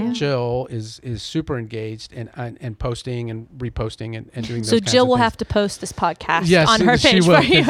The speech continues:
Speaker 3: Okay. <laughs>
Speaker 2: 'cause
Speaker 3: You
Speaker 2: I,
Speaker 3: don't have
Speaker 2: I don't
Speaker 3: one.
Speaker 2: even have a page. Um, I, I, I tend to not engage,
Speaker 3: Okay.
Speaker 2: um, because I don't have a relationship with that person.
Speaker 1: Mm.
Speaker 3: Mm.
Speaker 2: And, and, um,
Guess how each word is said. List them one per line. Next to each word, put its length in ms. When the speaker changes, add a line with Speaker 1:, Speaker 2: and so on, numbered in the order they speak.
Speaker 3:
Okay. 560
<laughs> 20
Speaker 2:
'cause 120
Speaker 3:
You 60
Speaker 2:
I, 40
Speaker 3:
don't 200
have 140
Speaker 2:
I 80
don't 100
Speaker 3:
one. 80
Speaker 2:
even 160
have 180
a 40
page. 260
Um, 320
I, 120
I, 360
I 180
tend 240
to 60
not 180
engage, 540
Speaker 3:
Okay. 80
Speaker 2:
um, 360
because 240
I 80
don't 140
have 140
a 40
relationship 560
with 120
that 180
person. 480
Speaker 1:
Mm. 360
Speaker 3:
Mm. 320
Speaker 2:
And, 320
and, 340
um, 320